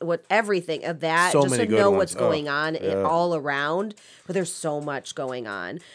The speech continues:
Speaker 1: But now that I'm an East Sider and I was a West Sider my whole life, that's where I'm needing to learn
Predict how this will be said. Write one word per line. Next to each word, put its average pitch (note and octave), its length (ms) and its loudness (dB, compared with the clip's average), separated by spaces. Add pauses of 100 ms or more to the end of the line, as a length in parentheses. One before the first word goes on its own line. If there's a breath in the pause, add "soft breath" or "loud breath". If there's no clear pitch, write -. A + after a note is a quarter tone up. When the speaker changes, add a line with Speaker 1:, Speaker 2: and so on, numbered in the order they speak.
(140)
Speaker 1:
But F#3+ 140 0
now G#3+ 180 2
that A#3 160 0
I'm G3 120 2
an E3 100 0
East A#3+ 200 -2
Sider C#3 360 -4
and C#3+ 80 -6
I D3 80 -4
was D#3 80 -6
a D3 80 -6
West C#3 240 -6
Sider D3 240 -4
my C#3 140 -6
whole D3 220 -4
life, C#3 460 -4
that's E3+ 320 -4
where D3 460 -4
I'm C#3 480 -6 (280)
needing C#3+ 580 -6
to C3+ 340 -8
learn B2 760 -6